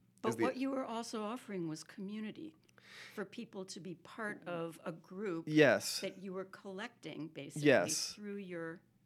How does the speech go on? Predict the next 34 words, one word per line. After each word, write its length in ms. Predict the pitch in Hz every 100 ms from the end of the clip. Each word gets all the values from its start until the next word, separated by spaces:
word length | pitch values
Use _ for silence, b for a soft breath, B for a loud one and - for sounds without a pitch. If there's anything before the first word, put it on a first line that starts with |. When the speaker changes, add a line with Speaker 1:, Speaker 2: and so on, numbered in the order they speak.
| _
Speaker 2:
Yeah. 320 | 156 147 113 82
Speaker 1:
effort. 300 | 90 - - _
Speaker 2:
Yeah. 260 | - 135 90
So 180 | - 156
the, 140 | 139
so 140 | - 156
the 140 | 143
idea 300 | 139 175 170
didn't, 280 | 139 120 - 95 -
uh, 60 | 135
didn't 240 | 143 147
arise 380 | 117 120 123 117
completely 460 | 120 - 143 156
fully 260 | 175 175 175
formed, 460 | - 170 170 175 -
but, 260 | 120 - - -
but 80 |
short, 400 | - - 160 151
but 120 | 139 113 - _ _ _ -
pretty 180 | 220
shortly 360 | 196 165 135 131
after 220 | 120 -
I 80 | 113
began 280 | 117 117 110
thinking 300 | 117 110 110
about 200 | 104 98
it, 60 |
I 40 | 98
realized 440 | 101 110 101 98
that 80 | 107
I 40 |
would 160 | 104 104
make, 420 | 113 113 113 - B B B B B B
uh, 320 | 110 104 98